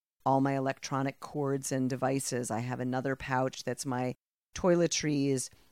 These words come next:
shampoos, things like that. Another pouch for makeup. Another pouch where I keep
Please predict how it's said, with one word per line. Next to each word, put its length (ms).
shampoos, 800
things 300
like 160
that. 260
Another 300
pouch 400
for 140
makeup. 520
Another 340
pouch 380
where 160
I 140
keep 420